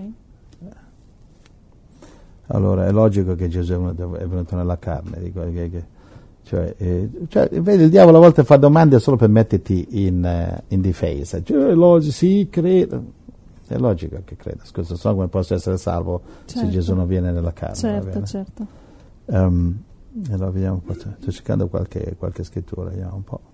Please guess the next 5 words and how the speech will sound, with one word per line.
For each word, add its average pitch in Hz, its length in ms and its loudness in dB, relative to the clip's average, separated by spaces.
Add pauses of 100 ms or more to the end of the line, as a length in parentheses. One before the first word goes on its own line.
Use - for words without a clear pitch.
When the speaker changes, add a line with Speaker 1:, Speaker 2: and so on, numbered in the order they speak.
(680)
Speaker 1:
Guarda, 120 240 6
perché 139 260 2
non 117 200 6
leggi, 92 440 2 (1400)
leggi, 98 1000 -4